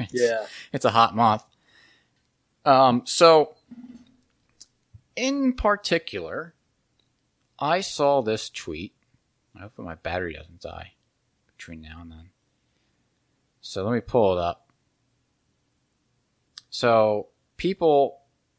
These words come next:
Speaker 1: are talking about how schools are, are getting let out earlier.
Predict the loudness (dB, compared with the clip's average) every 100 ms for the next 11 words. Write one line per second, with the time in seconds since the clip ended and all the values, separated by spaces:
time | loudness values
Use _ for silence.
0 | _ -4 -2 4 4 4 0 -2 2 4
1 | 2 0 -8 -2 0 2 0 -2 -8 _
2 | _ _ _ _ _ _ -14 -8 -2 0
3 | 2 4 4 4 2 0 2 2 2 2
4 | 4 4 2 -2 -4 0 0 0 -2 -4
5 | -8